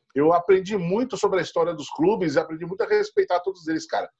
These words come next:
Hoje eu acho muito legal, tipo, a história do Palmeiras é uma história muito bonita também. Então eu aprendi muito a,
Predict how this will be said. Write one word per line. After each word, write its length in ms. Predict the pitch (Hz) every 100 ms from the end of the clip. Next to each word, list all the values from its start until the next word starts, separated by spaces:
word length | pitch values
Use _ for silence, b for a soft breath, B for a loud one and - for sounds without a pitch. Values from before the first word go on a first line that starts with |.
| _ _ 127
Hoje 160 | 131
eu 40 | 175
acho 200 | 175 170
muito 220 | 202 214
legal, 380 | 220 185 143 143
tipo, 160 | -
a 40 | 139
história 320 | - 160 160
do 140 | 160
Palmeiras 400 | 160 151 135 185
é 40 | 180
uma 60 |
história 240 | 175 180 160
muito 220 | 196 202
bonita 340 | 196 160 156
também. 240 | - 104 98 _ _ _ _
Então 120 | - 139
eu 280 | 151 139
aprendi 300 | 139 147 139
muito 280 | 160 190 185
a, 380 | 180 170 151 -